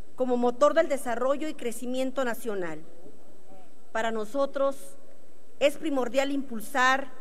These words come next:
entre la sociedad un acceso igualitario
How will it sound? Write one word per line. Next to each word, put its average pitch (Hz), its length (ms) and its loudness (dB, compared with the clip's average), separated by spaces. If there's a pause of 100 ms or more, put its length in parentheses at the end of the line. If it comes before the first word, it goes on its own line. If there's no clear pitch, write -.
(440)
entre 262 300 2
la 254 100 4
sociedad 247 640 0 (760)
un 311 180 2
acceso 311 560 2
igualitario 277 960 2